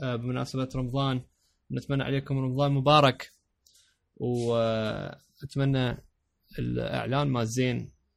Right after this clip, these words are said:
يتصير حقيقة، و-، والناس تصير قلب على قلب.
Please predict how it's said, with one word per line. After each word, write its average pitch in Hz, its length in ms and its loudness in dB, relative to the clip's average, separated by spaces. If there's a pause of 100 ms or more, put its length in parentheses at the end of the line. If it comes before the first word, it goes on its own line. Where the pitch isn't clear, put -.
(140)
يتصير 123 440 -8
حقيقة، 123 560 -6 (1120)
و-، 117 600 -6
والناس 123 320 -4
تصير 127 260 -6
قلب 120 260 -4
على 110 320 -4
قلب. 107 180 -10